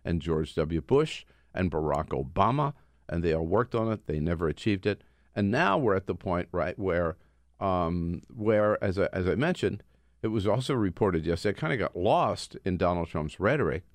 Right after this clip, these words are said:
that, uh, North Korea has moved a lot faster than we thought. They not only, and we, we've seen this with the I C B M, that's capable now of reaching Los Angeles,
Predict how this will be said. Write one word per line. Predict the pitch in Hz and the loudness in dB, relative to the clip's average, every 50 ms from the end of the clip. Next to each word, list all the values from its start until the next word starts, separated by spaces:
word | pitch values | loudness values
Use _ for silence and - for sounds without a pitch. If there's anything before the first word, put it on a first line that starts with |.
| _ _ _ _ _ _ _ _ _ _ _ _ - _ - - _ _ _ | _ _ _ _ _ _ _ _ _ _ _ _ -20 _ -20 -20 _ _ _
that, | - 107 98 113 110 110 107 104 - _ - _ _ _ _ _ - | -4 2 4 4 4 4 2 2 0 _ -20 _ _ _ _ _ -2
uh, | - 98 92 87 85 90 92 | 0 2 4 4 2 2 2
North | 98 104 113 147 180 170 | 2 2 2 2 0 0
Korea | - 160 139 113 101 | -2 0 2 2 4
has | 101 95 90 | 2 2 0
moved | 101 104 110 110 104 95 - - | 2 2 2 2 0 -2 -4 -2
a | - 95 | 0 2
lot | 85 90 117 160 - | 4 4 2 2 0
faster | - - - 120 113 120 - - 107 95 | -4 0 2 2 2 2 0 0 -2 -2
than | 82 90 82 82 | 0 0 0 0
we | 80 80 80 | 0 -2 -4
thought. | - - 135 139 - - - - - _ _ _ _ | -2 0 2 2 2 0 -2 -8 -18 _ _ _ _
They | - 107 107 | 2 2 2
not | 113 131 165 208 202 | 4 2 2 2 2
only, | 185 156 123 110 - | 2 2 2 2 2
and | - 98 92 90 87 | 0 0 -2 0 0
we, | 80 80 | -2 -2
we've | 80 - 90 87 82 - | -4 -2 -4 -4 -4 -2
seen | - - 170 151 110 101 | 0 0 2 2 2 2
this | 110 123 107 90 82 - | 2 0 0 -2 -2 -2
with | 98 92 | -2 0
the | 85 90 - | 0 0 0
I | 90 104 107 | 2 0 0
C | 101 - - 110 90 | 0 -2 -2 -4 -2
B | 78 82 85 92 | -2 0 0 0
M, | 110 135 123 92 73 - 98 - - _ _ _ _ _ | 2 2 0 -2 -4 -6 -10 -14 -20 _ _ _ _ _
that's | - 98 92 | -2 -2 -2
capable | - - - 131 135 123 123 110 98 95 90 | 0 0 0 0 2 0 -4 -2 -2 -2 -2
now | 90 95 98 92 95 95 - | -2 0 0 0 0 0 0
of | - 101 85 | -2 -4 -2
reaching | 87 101 104 101 95 - 98 87 82 78 - - _ _ _ _ _ _ _ _ _ | 0 0 0 0 0 -2 -2 -2 -2 -4 -8 -14 _ _ _ _ _ _ _ _ _
Los | 104 110 107 107 104 - | 0 2 2 2 2 2
Angeles, | 104 98 90 87 78 87 80 80 82 78 - | 0 0 0 0 -2 -2 -2 -2 -4 -6 -8